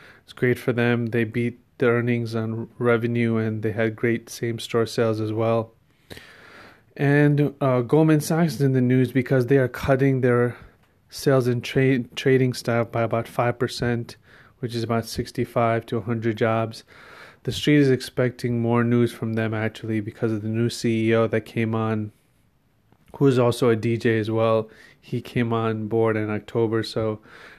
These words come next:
they're probably gonna have more cuts as well. More job cuts, that is. And, uh,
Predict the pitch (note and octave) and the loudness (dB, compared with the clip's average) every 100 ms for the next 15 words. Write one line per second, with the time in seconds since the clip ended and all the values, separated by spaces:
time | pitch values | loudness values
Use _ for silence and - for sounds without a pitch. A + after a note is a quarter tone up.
0 | _ B2 A#2+ C3 B2 B2 G#2+ A#2+ A#2 A2 | _ -6 2 2 4 0 0 0 0 0
1 | A2+ A2+ A2 - A#2+ A2+ - A2 A2 A2+ | -2 0 -2 -2 -4 -4 -4 -4 0 2
2 | A2+ A2 - _ _ _ _ - - _ | 2 0 -6 _ _ _ _ -20 -20 _
3 | _ B2 A#2+ A2+ G#2+ A2 A2 G#2+ A#2+ A2 | _ -2 0 2 0 -2 -2 -2 -4 -4
4 | - G#2+ A2 A2 G#2 - _ - - A#2+ | -4 -2 0 -2 -4 -16 _ -14 -4 -2
5 | A#2+ A2+ A#2 A#2 | 0 0 2 2